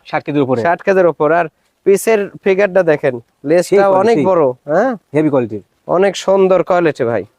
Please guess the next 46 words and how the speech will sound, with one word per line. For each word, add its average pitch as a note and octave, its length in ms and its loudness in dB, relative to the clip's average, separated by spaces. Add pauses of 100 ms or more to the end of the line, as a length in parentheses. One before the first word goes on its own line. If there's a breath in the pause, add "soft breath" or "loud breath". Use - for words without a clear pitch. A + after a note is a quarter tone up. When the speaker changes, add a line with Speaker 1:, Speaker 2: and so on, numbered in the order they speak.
(100)
Speaker 1:
ভাই, D#3+ 100 0
দরদাম G3 120 2
Speaker 2:
এরপর F#3 160 0
আর F3 40 2
Speaker 1:
কেমন G#3 140 2
নেবেন? E3+ 60 2
Speaker 2:
কোয়ালিটি D#3 280 -2
হয় B2+ 140 0
না। G#2+ 100 -10 (460)
তেল G3 220 2
তেলে, E3 340 0
একদম E3 300 -2
তেল E3 240 0
তেলে, C3+ 220 -4
হ্যাঁ? G#3+ 240 -4 (160)
কালো D#3 140 0
Speaker 1:
চিকচিকে D#3+ 220 2
Speaker 2:
এক E3 60 -2
Speaker 1:
শরীর, C#3+ 160 0
Speaker 2:
কালার। B2 120 0
Speaker 1:
জি, D3+ 180 0
জি, C3 100 -4
Speaker 2:
জি, D3 100 2
Speaker 1:
জি। A#2 100 0
Speaker 2:
জি। G#2 80 -14 (1800)
এগুলা F#3+ 220 2
ছাগল G#3+ 340 0
ভাইয়া A3+ 340 0
মোটামুটি G#3+ 480 -2
বিক্রি G#3 300 -2
করছি G#3 300 -2 (160)
সত্তর G3+ 440 0
পঁচাত্তর F#3 440 -2
হাজার C#3+ 280 0
টাকা। A2 160 -2 (100)
Speaker 1:
জি E3 140 -2
ভাইয়া। B2+ 200 0 (480)
Speaker 2:
এটা D#3+ 220 0 (100)
আজকের G3+ 280 -2
ভিডিওতে G#3 540 2
আজকে G3+ 300 0 (240)
যদি F#3 240 -2
কেউ G#3 180 0
নেয়, G3 260 2 (520)
সেই F#3 160 0
ক্ষেত্রে A3+ 280 -2